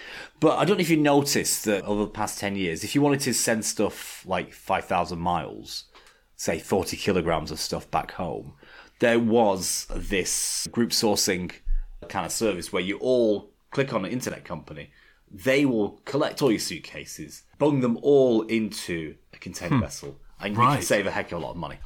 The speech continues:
Speaker 1: And so that really fascinates a business opportunity. But, I mean, the interesting thing is, is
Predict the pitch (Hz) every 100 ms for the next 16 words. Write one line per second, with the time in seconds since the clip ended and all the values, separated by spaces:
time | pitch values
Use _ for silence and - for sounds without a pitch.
0 | - 120 117 117 107 - 143 139 143 131
1 | 147 135 127 - 110 90 90 110 95 -
2 | 92 - - 107 95 - - - - -
3 | - 131 180 151 151 143 147 170 - 143
4 | - 120 - 120 117 165 104 85 - 104
5 | 90